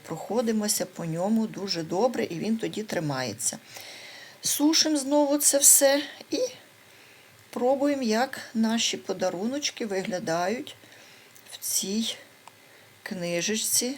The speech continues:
сюрпризі. Сюди можна додати не лише такі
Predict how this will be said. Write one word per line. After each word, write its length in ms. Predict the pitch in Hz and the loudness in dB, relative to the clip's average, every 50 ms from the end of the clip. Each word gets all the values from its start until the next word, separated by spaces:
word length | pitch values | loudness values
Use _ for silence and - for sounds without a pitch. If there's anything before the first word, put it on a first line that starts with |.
| - - - | -10 -12 -10
сюрпризі. 800 | - - - 262 294 - - 196 170 156 156 156 147 151 160 | -8 -6 -4 -6 -6 -6 -6 -2 0 2 2 2 0 -2 -4
Сюди 340 | 170 - - 240 240 320 339 | -4 -4 -4 -4 -4 -2 -2
можна 400 | 320 254 220 220 220 226 196 196 | 0 2 2 2 0 0 -2 -2
додати 540 | 190 202 190 185 185 190 175 180 - - 165 | -2 0 -4 -2 0 0 -2 -2 -2 -4 -2
не 220 | 165 156 147 147 | -2 0 0 2
лише 220 | 147 165 220 - - | 2 2 0 -2 -4
такі 340 | - 311 - - - 339 | -4 -10 -8 -6 -6 -6